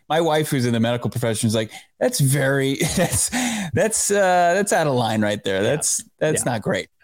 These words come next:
Speaker 2: Maybe read the room, guys. They're having a baby. They just had a baby. That, that's not,
Speaker 1: Yeah.
Speaker 2: that's not great for optics.
Speaker 1: Yeah,
Speaker 2: Tell you
Speaker 1: you're,
Speaker 2: what is
Speaker 1: you're a month away from delivering, and he's like, "Yes, I'd love to see my husband, future father of my child, uh, the, with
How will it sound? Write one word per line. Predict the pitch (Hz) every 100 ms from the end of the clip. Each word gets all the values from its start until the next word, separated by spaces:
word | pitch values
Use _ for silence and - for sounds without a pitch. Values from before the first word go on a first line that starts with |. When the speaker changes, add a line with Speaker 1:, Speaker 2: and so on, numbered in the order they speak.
| -
Speaker 2:
Maybe | 196 190
read | 185 170
the | 139
room, | 120 107 101
guys. | 95 95 92
They're | - 110
having | 131 135
a | 135
baby. | 120 117 113
They | 104
just | 95 120
had | 135 117
a |
baby. | 104 101 98 95 87
That, | 113 104
that's | 110 123
not, | 139 117 226
Speaker 1:
Yeah. | 135
Speaker 2:
that's | 113 147
not | 127
great | 107 117 -
for | 104
optics. | 95 98 95 139
Speaker 1:
Yeah, |
Speaker 2:
Tell | 139
you | 135
Speaker 1:
you're, | 131
Speaker 2:
what | 139
is | 143
Speaker 1:
you're | 165
a |
month | 160 185 196
away | 196 175 170
from | 156 127
delivering, | 123 135 120 113 107
and | 104
he's | 110
like, | 123
"Yes, | 196 175 165
I'd | 143
love | 143 143
to | 139
see | - 143
my | 127 127
husband, | 139 123 117 113
future | 117 131 123 117
father | 120 120 117
of | 110
my | 110 104
child, | - 123 117 107 -
uh, | 113 107 107
the, | 104 127 131 123 131 143 - 131
with | 135